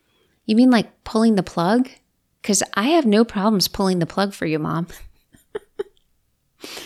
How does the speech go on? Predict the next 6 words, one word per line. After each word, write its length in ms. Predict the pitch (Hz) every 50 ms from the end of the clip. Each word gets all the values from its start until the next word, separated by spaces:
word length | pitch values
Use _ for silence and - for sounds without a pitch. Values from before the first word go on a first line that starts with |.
| - - - - _ _ _ _ _ _ _ _ _ _ _ _ _ -
So 140 | - 226 214
I 80 | 196
had 280 | 196 - 208 190 185 - - -
to 280 | 196 175 170 170 165 - _ _ -
clarify. 680 | - - 190 175 170 170 165 - - 151 147 156 165 165 _ _ _ _ _ _ _ _ _ _ _ _ _ _ _ _
First, 580 | - 202 190 202 233 269 302 - - - - -